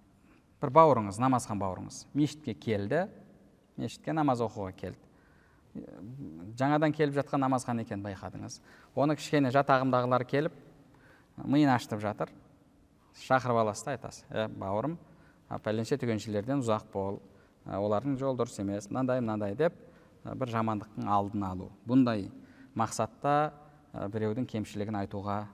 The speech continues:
болады. Бірақ бұл жерде де кемшілігі сол мәселеге қатысты кемшілігі. Яғни имамдарымыз бұны не дейді? Бағанағы бидғатшының,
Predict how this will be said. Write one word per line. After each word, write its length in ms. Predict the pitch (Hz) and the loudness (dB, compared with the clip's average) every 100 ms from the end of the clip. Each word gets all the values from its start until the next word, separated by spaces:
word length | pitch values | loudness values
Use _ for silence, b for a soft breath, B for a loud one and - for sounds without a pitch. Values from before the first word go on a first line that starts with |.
| - | -14
болады. 640 | 101 104 110 110 107 90 - B B B - | -8 -2 0 2 0 -2 -10 B B B -2
Бірақ 460 | 143 180 - - 110 | 6 6 6 -14 -6
бұл 160 | 131 | -2
жерде 240 | 139 139 139 | 0 2 2
де 120 | 123 | 0
кемшілігі 580 | - 127 127 127 151 151 | 0 -2 0 -2 0 2
сол 480 | 143 147 120 107 | 6 6 4 0
мәселеге 500 | 104 120 135 131 127 | -2 0 2 2 2
қатысты 400 | - 123 - - | 2 2 0 -6
кемшілігі. 480 | - 123 - - - - - - | -2 -2 -4 -14 -14 -20 -20 -8
Яғни 360 | 101 117 120 - | -6 -4 -4 -2
имамдарымыз 480 | 120 113 110 110 | 0 2 2 0
бұны 240 | 104 104 104 | -4 -4 -2
не 40 | |
дейді? 240 | 107 143 156 | -2 -2 -2
Бағанағы 400 | 101 104 135 151 B B B 117 | -2 -2 -2 -6 B B B 0
бидғатшының, 840 | 117 113 107 - 104 131 196 | 2 2 0 -2 -2 0 -2